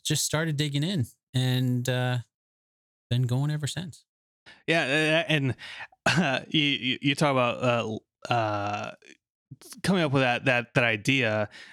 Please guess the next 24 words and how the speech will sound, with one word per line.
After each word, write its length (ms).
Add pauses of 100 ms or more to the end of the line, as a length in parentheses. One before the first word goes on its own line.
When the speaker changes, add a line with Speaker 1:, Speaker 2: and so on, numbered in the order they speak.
(120)
Speaker 2:
a-, 240
and, 140
you 100
know, 100
af-, 300
after, 340
uh, 200
after 260
the 80
musical, 600 (540)
same 280
thing 420
whenever 380
my 220
wife 280
and 100
I 80
watch, 580
uh, 320 (380)
a, 140 (160)
a 60
movie 420
based 340
on 420